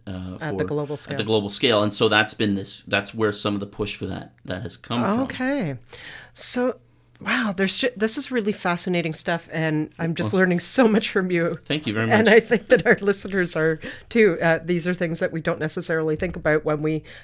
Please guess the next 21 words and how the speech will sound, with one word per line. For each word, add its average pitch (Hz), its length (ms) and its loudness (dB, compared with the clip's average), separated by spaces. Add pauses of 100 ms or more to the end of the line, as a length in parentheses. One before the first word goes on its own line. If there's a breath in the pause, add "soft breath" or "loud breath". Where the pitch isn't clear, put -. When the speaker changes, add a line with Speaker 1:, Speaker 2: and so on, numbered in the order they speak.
(160 loud breath)
Speaker 2:
uh, 156 320 -2
look 175 220 2
at 165 220 -2 (100)
hurricanes 170 800 0
Speaker 1:
Right. 117 260 2
Speaker 2:
such 170 180 2
as 165 140 -2
Dorian, 151 500 0
Speaker 1:
Right. - 240 4
Speaker 2:
uh, 143 260 -4
making 165 480 -2
its 151 160 -4
way 156 200 0
up - 140 -6
the, 151 220 -2 (360 loud breath)
uh, 160 180 2
eastern 175 360 -2
seaboard 185 460 0
right 160 160 2
now. 170 240 -2 (400 loud breath)
Um, 220 600 2